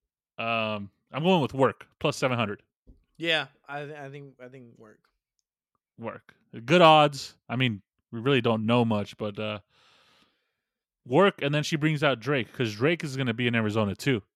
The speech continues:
Speaker 2: Um, every, uh, Dr-, is Drake performing?
Speaker 1: Every
Speaker 2: I don't know if Baby's performing.
Speaker 1: No.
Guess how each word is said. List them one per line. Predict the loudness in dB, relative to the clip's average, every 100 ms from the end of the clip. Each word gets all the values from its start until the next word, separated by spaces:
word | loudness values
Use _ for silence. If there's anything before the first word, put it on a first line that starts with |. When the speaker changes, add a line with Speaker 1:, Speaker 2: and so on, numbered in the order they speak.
| _ _ _ _ _ _ _ _ _ _ _ _ _ _ _ _ _ _ _ _ _ _ _ _ _ _ _ _ _ _ -10
Speaker 2:
Um, | -8 -8 -12 -10
every, | -10 -10
uh, | -14 -10 -10 -10 -16 _ -20
Dr-, | -12
is | -12 -10
Drake | -14 -12
performing? | -2
Speaker 1:
Every | 2 2 -2
Speaker 2:
I |
don't | -8
know | -10
if | -10
Baby's | -10 -12 -12
performing. | -16 -16 -10
Speaker 1:
No. | -6 -6